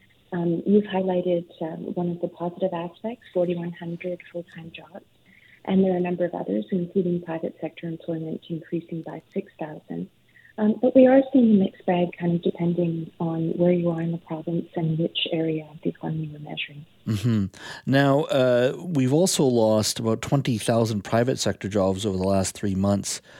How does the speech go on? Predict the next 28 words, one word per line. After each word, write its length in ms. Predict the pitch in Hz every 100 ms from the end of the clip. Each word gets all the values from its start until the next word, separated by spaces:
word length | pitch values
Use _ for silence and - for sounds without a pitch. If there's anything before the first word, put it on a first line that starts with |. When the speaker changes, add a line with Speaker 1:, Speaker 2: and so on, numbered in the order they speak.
| - - -
Speaker 2:
or 200 | 107 101
so. 540 | 95 - 107 90 104 131 - - -
Uh, 340 | 127 123 120 - -
what 360 | 156 143 208
is 160 | 165 156
your 120 | 170
government 520 | 143 123 120 120 104
doing 360 | 107 107 107 110
in 140 | 117 104
regards 520 | 101 98 101 101 95
to, 400 | - 104 95 92 -
uh, 240 | 101 95 92
protecting 600 | - 101 123 - 123 107
and 100 | 92
preserving 540 | 104 98 113 110 98
those 240 | 92 90
jobs 300 | - 104 101
and 80 | 117
hopefully 220 | 110 113
building 380 | 92 104 101 98
more 220 | 101 131
jobs 400 | 120 104 92 90
moving 300 | 98 85 82
forward? 440 | 82 - 120 95 90
Because 300 | 98 - 110 - - -
there 120 | - 117
have 340 | 131 160 160
been, 320 | 147 104 98